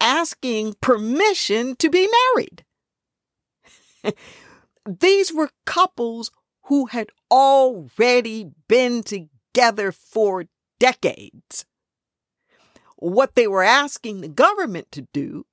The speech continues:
was to stop discriminating against them, to recognize the relationships that they had as being the marriages that they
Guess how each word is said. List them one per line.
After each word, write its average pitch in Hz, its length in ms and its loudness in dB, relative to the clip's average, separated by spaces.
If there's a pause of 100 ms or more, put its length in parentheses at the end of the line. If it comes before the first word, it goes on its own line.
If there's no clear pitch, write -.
(920)
was 226 280 0
to 254 120 -4
stop - 480 -2
discriminating 277 1000 0
against 135 560 -10
them, - 280 -12 (1120)
to 233 180 0
recognize 165 1160 -2
the 196 100 -2
relationships 214 1300 -4
that 196 320 0
they 214 400 -2
had 294 720 -4 (1200)
as 240 340 4
being 269 540 -2
the 214 140 -2
marriages 214 1080 -2 (720)
that 196 500 -2
they 262 180 2